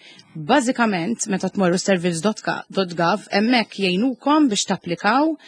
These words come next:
Importanti wkoll, em, li nsemmu li dawk is-se-,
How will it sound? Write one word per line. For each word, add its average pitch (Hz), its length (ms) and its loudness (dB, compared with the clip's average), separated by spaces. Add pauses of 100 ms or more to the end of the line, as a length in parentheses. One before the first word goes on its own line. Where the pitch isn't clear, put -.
(320)
Importanti 247 880 6
wkoll, 175 540 4
em, 180 420 2
li 240 100 4
nsemmu 185 540 2
li 233 160 2 (240)
dawk 277 560 4
is-se-, 214 320 0